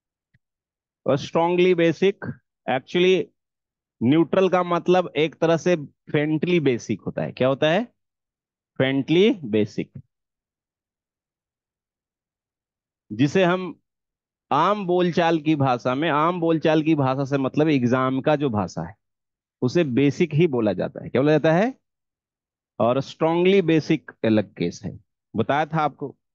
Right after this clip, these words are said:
एसिडिक वाले में क्या होता है कि एम एन ओ फ़ोर माइनस से चेंज होता है एम एन प्लस टू,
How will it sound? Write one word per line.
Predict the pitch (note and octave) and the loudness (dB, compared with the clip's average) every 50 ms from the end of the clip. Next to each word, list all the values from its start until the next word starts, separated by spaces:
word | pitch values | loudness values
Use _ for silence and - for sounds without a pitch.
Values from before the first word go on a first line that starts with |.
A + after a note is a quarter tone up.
| _ _ _ _ _ _ _ _ _ _ _ _ _ _ _ _ _ _ _ - | _ _ _ _ _ _ _ _ _ _ _ _ _ _ _ _ _ _ _ -2
एसिडिक | C3+ C#3 - F3+ F#3 F3+ A3 A3 G#3+ | -2 0 0 -2 0 0 0 0 2
वाले | G#3 G3 F#3 F#3 F#3 G3 G3 | 2 2 2 2 2 0 0
में | F#3+ F#3+ F#3 D#3 | 0 -4 -2 0
क्या | F#3 F3+ | 0 0
होता | F3 F3+ E3 - - F3+ F3 | 2 0 0 2 2 2 2
है | F3 F3 F3+ F#3 G3 | 4 2 4 2 2
कि | F#3 F#3 - F3+ - - | 0 0 -2 -2 0 0
एम | C#3+ D3+ D#3+ E3+ | -2 -2 -2 0
एन | F3+ F#3+ F#3+ F3+ | 0 0 0 2
ओ | F3 F3 D3+ | 0 0 -2
फ़ोर | - - F#3 F3 E3+ F3 E3+ | 0 0 2 2 2 2 0
माइनस | D#3+ D#3 D#3 D#3 D#3+ E3 E3+ F3+ F#3 E3+ - | 0 0 0 0 0 0 2 2 2 0 0
से | - - F3 E3+ | 0 0 0 0
चेंज | D3+ - - F3 E3+ F3 F3+ F3 | 0 0 0 2 2 2 2 2
होता | D#3+ E3 D#3+ - E3+ E3 D#3+ | 2 2 2 2 2 2 2
है | D#3+ E3 | 2 2
एम | D#3 D#3+ D#3+ D#3+ | 0 0 0 0
एन | E3+ F#3 G3 G#3+ A3+ A3 | 0 0 0 -2 -4 -6
प्लस | - - C3+ B2+ B2 - - - _ | -2 0 2 2 2 0 -4 -12 _
टू, | - F#2 - | -12 -12 -12